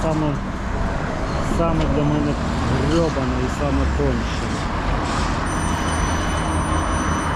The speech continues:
Тільки з ним щось розпетляєш, проходить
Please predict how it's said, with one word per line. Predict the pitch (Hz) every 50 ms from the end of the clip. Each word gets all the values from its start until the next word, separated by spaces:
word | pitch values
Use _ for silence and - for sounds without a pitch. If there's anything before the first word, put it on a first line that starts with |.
| - - - - - - - - - - - - - - - - - - - - - - - 247 - - - - - - - - - - - - - - - - - - - -
Тільки | 175 175 170 - 180 165 -
з | -
ним | 180 175 165 -
щось | - 175 156 - 170
розпетляєш, | 160 170 - - - 185 170 - - 175 180 180 180 175 170 160 -
проходить | - - - - 143 - - 156 151 147 135 139 143